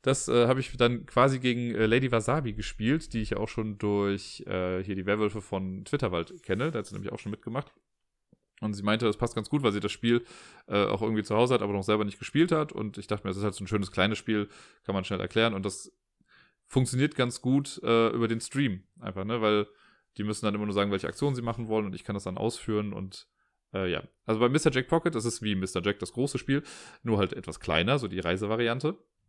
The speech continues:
Äh, das heißt, ein Spieler ist Mister Jack, das sind, äh, ich weiß, wer Mister Jack ist und spiele quasi für ihn und der andere Spieler ist der Ermittler und versucht herauszufinden, wer Mister Jack ist. Im großen Spiel war es ja so, dass man dann irgendwie acht Personen hat, die man dann so rumziehen kann und man versucht dann eine Anklage zu machen und so.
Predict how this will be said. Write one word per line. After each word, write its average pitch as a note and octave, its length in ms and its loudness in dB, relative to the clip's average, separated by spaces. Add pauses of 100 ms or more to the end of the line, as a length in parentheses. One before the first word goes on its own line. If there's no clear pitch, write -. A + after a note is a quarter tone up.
(600)
Äh, G#2 140 2
das G2+ 100 0
heißt, - 160 -4
ein A2+ 160 2
Spieler A2+ 260 2
ist G#2 120 -2
Mister G2 240 -2
Jack, B2+ 420 0
das G2+ 120 -8
sind, G2 300 -8 (380)
äh, F#2 240 2
ich - 120 -8
weiß, G2+ 220 4
wer G2+ 100 2
Mister F#2+ 200 -2
Jack E2+ 180 -4
ist - 380 -4
und F#2+ 340 -8
spiele - 260 -4
quasi G2 200 -2
für A2+ 140 -2
ihn B2+ 260 0 (320)
und - 360 -4
der F#2+ 340 2
andere A#2 180 2
Spieler A2+ 200 2
ist G2 120 -2
der F2+ 60 2
Ermittler C3+ 340 4
und A2 100 -2
versucht A2 220 0
herauszufinden, G2+ 480 0
wer F#2 120 0
Mister F2+ 200 -6
Jack F2 200 -4
ist. - 200 -20 (720)
Im A#2 180 0
großen D3 320 2
Spiel C#3 160 0
war B2+ 100 6
es B2 60 0
ja B2+ 80 2
so, A#2 120 4
dass A2+ 120 0
man G#2 100 -2
dann F#2+ 100 0
irgendwie F#2+ 160 -2
acht - 340 -2
Personen C#3 360 2
hat, C3 220 0
die A#2+ 80 -2
man A2 120 0
dann G#2+ 100 0
so G2+ 140 -2
rumziehen A#2+ 640 -2
kann A#2+ 420 -4
und G2 260 -4
man G2 120 -6
versucht G2+ 260 -8
dann F#2 100 -2
eine - 80 -2
Anklage F#2 380 -2
zu - 160 -12
machen E2 180 -6
und F#2 100 -8
so. G#2+ 160 -4